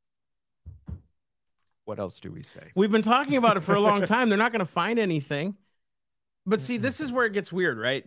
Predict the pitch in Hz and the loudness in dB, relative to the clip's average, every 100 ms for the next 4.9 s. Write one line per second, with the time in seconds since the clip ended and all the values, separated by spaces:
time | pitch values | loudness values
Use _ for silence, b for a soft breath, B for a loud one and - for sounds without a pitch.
0 | 135 151 131 151 180 175 131 123 113 104 | -4 -4 -4 -4 -2 0 0 -2 -4 -6
1 | 110 101 101 104 107 101 98 - _ _ | -6 -8 -8 -12 -8 -8 -10 -20 _ _
2 | _ _ _ _ _ _ _ _ _ _ | _ _ _ _ _ _ _ _ _ _
3 | _ _ 95 87 - - - _ _ _ | _ _ -14 -12 -12 -16 -20 _ _ _
4 | _ _ _ _ - - 85 80 | _ _ _ _ -18 -12 -12 -12